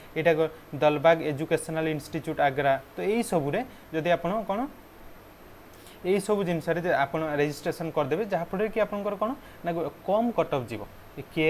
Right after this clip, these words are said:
ଆର୍ ମଙ୍ଗଲମ ୟୁନିଭର୍ସିଟି, ଏଇସବୁରେ, କାହିଁକିନା ଏସବୁ ନ୍ୟୁ ନ୍ୟୁ ୟୁନିଭର୍ସିଟି ନା ଏବେ, ତ ବହୁତ, ଅ,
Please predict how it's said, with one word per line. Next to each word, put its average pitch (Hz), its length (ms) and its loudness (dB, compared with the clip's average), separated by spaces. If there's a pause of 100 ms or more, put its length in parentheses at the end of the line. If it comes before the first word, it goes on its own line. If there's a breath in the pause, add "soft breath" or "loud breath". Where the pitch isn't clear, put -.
ଆର୍ 214 160 6
ମଙ୍ଗଲମ 147 500 2
ୟୁନିଭର୍ସିଟି, 143 680 -2
ଏଇସବୁରେ, 151 480 -2 (240 loud breath)
କାହିଁକିନା 185 320 -2
ଏସବୁ 208 160 -2
ନ୍ୟୁ 190 240 0
ନ୍ୟୁ 196 160 -2
ୟୁନିଭର୍ସିଟି 185 520 -2
ନା 226 120 0
ଏବେ, 208 200 0 (360 loud breath)
ତ - 80 -16
ବହୁତ, 185 260 0
ଅ, 143 100 0